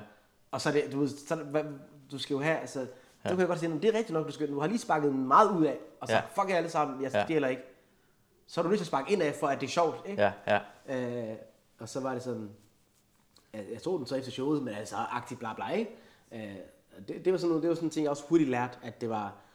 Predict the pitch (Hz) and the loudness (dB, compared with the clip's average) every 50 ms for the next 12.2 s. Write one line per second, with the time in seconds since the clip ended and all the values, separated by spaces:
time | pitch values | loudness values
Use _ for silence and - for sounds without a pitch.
0 | _ _ _ - 110 110 113 110 - - - 185 214 165 - 127 110 104 120 123 | _ _ _ -14 -10 -8 -8 -8 -8 -6 -4 -4 -4 -4 -4 -4 -4 -4 -4 -6
1 | 120 120 110 110 104 98 107 104 98 101 104 101 - - 98 98 - - 175 170 | -6 -6 -6 -6 -8 -8 -10 -10 -8 -8 -8 -8 -8 -8 -10 -10 -6 -6 -6 -4
2 | 160 127 127 123 120 104 95 87 101 120 131 123 101 - 107 90 - - _ _ | -2 -2 -2 -2 -4 -4 -6 -8 -8 -8 -8 -8 -8 -10 -12 -14 -14 -18 _ _
3 | _ _ - 113 101 120 117 107 98 - - - - _ _ _ _ _ - 131 | _ _ -18 -12 -8 -6 -6 -6 -8 -12 -16 -20 -20 _ _ _ _ _ -8 -8
4 | 123 - 123 123 - 139 135 135 131 - 190 180 165 147 143 135 135 135 127 127 | -6 -6 -8 -4 -2 0 0 0 0 -4 -4 -2 -2 -2 0 0 0 0 0 0
5 | 127 131 120 117 110 101 - - - 117 - - 123 113 107 107 - - - - | 0 0 -2 -4 -6 -6 -10 -14 -16 -14 -8 -6 -6 -6 -6 -8 -12 -16 -20 -18
6 | - - 113 113 101 101 95 92 82 - - _ _ _ _ _ - 202 208 196 | -10 -8 -8 -6 -6 -6 -6 -8 -8 -12 -20 _ _ _ _ _ -6 -4 -2 0
7 | 165 160 156 - 165 156 156 151 156 151 147 143 - - - - 113 107 104 104 | 0 0 -2 -2 -2 -2 -2 -2 -2 -2 -2 -4 -6 -10 -10 -10 -8 -8 -8 -10
8 | - 123 127 127 123 131 - - - 160 143 117 135 147 214 220 175 135 120 117 | -10 -10 -10 -10 -10 -12 -14 -8 -6 -4 -4 0 2 4 4 4 2 -2 -2 -2
9 | 110 139 196 - - 156 135 127 110 95 110 - 90 92 - - - 113 104 - | -2 -2 -2 -2 -2 -4 -4 -4 -4 -6 -6 -8 -8 -10 -12 -4 2 2 2 2
10 | - - - - _ _ - 101 101 101 92 90 92 80 76 - _ _ _ _ | 2 -4 -18 -20 _ _ -16 -14 -12 -12 -10 -12 -12 -12 -14 -16 _ _ _ _
11 | _ _ _ _ _ _ _ _ _ _ _ _ _ _ _ _ _ _ _ _ | _ _ _ _ _ _ _ _ _ _ _ _ _ _ _ _ _ _ _ _
12 | _ _ _ 98 | _ _ _ -20